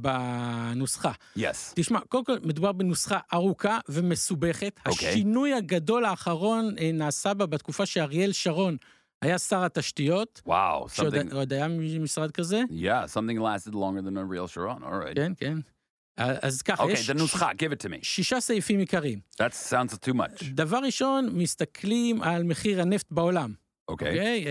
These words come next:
Speaker 1: אה, אבל לא סתם על מחיר הנפט בעולם, אלא באזור אגן הים התיכון, ויותר ספציפית, המחיר בנמל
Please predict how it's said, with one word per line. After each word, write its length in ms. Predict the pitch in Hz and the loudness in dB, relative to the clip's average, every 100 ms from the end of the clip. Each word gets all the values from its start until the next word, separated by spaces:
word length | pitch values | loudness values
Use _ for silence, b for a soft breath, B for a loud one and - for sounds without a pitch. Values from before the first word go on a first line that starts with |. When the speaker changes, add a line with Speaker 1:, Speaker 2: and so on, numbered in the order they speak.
| 143 | -4
Speaker 1:
אה, 100 | 135 127 | -6 -6
אבל 200 | 131 151 | -2 0
לא 100 | 269 | 0
סתם 380 | 370 - 185 170 | -2 -2 -2 0
על 80 | 160 | 0
מחיר 320 | 160 - 170 | 0 0 0
הנפט 300 | 156 160 - | 0 0 -2
בעולם, 400 | 151 147 147 117 101 _ _ _ _ _ - | 0 2 0 -2 -8 _ _ _ _ _ 0
אלא 240 | 156 160 156 151 147 139 | 2 2 2 2 0 -4
באזור 680 | 123 123 147 135 233 - | -4 0 0 2 0 0
אגן 300 | 156 147 233 | -2 0 0
הים 220 | 233 226 214 | 0 2 0
התיכון, 560 | - 151 - 185 240 180 | -2 -6 0 2 2 -2
ויותר 540 | 139 143 - 269 285 | 0 0 0 0 0
ספציפית, 760 | - 226 196 269 240 285 269 _ _ _ _ | 0 -2 0 0 0 0 -2 _ _ _ _
המחיר 680 | 127 143 139 - 262 277 220 | 0 2 0 0 0 0 -4
בנמל 880 | 135 123 120 143 143 151 185 196 202 | -8 -4 0 0 0 2 2 2 0